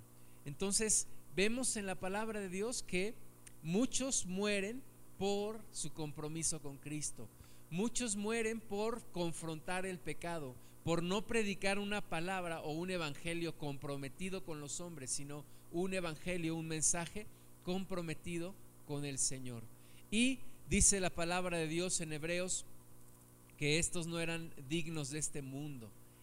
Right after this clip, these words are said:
y que Dios no se avergüenza de llamarse Dios de ellos. Así que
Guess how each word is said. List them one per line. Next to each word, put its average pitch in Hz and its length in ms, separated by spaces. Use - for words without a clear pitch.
y 135 100
que 135 440
Dios 170 300
no 175 140
se 180 140
avergüenza 156 580
de 143 100
llamarse 139 560
Dios 131 340
de 127 180
ellos. 110 480
Así 165 300
que 240 300